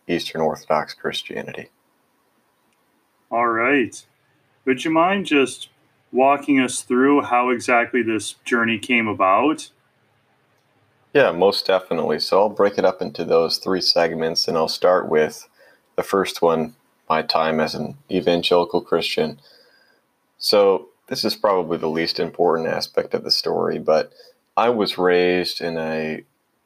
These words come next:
Speaker 1: a rather pious and devout evangelical family. Every week was a week where there was going to be opportunities to go to church more than once.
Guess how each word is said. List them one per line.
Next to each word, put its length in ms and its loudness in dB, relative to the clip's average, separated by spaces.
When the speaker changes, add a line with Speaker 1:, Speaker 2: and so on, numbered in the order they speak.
Speaker 1:
a 120 -2
rather 360 2
pious 680 0
and 160 -8
devout 640 0
evangelical 720 0
family. 640 -6
Every 300 2
week 300 2
was 180 -4
a 60 0
week 500 -6
where 240 2
there 160 2
was 140 -2
going 200 2
to 60 -2
be 160 2
opportunities 720 -2
to 80 -12
go 140 2
to 60 -4
church 360 -4
more 160 2
than 180 -8
once. 500 -2